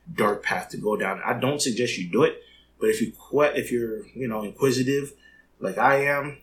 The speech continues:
I, I suggest you go ahead and do some research because, man, it gets really, really dark. And maybe I'll do a podcast on that, like, how bad it, it, it goes, because I hate saying that phrase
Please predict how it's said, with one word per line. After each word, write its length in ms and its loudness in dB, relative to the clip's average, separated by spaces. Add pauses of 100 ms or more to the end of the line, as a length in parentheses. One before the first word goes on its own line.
(100)
I, 140 0
I 240 -2
suggest 480 -2
you 80 -6
go 160 4
ahead 240 0
and 100 -6
do 100 -2
some 200 -8
research 440 -2
because, 460 -4 (240)
man, 300 4
it 200 2
gets 800 0 (240)
really, 600 -4 (240)
really 240 -2
dark. 260 2
And 120 0
maybe 240 6
I'll 160 6
do 100 2
a 100 0
podcast 460 0
on 120 -8
that, 120 -10
like, 180 -8
how 380 -2
bad 280 -2
it, 320 -6
it, 60 -10
it 320 -4
goes, 220 2
because 300 -4
I 80 2
hate 280 -2
saying 300 2
that 220 0
phrase 360 -2